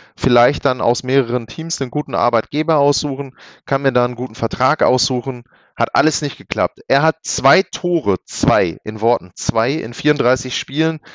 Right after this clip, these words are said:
achtzehn Punkte, wenigstens, äh, paar Vorlagen mit dabei. Und, ähm, ja, er wird gehandelt als der Top-Kandidat bei den Trades und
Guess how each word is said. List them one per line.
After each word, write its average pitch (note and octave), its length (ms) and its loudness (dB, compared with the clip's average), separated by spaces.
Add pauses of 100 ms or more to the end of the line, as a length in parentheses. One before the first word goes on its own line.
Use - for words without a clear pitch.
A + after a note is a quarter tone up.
(120)
achtzehn C3+ 520 -2
Punkte, E3 600 -2
wenigstens, C3 600 -10 (320)
äh, A#2 240 -2
paar A2+ 260 0
Vorlagen C#3+ 540 0
mit C3 120 -8
dabei. A#2+ 440 0 (480)
Und, B2 440 -2
ähm, A2+ 460 4 (800)
ja, C3 200 2
er B2+ 180 2
wird F3 140 2
gehandelt F#3 580 4
als - 380 0 (140)
der C3 280 2
Top-Kandidat D#3 920 0 (1300)
bei A#2 200 2
den A#2+ 180 0
Trades - 500 2 (140)
und C3 340 0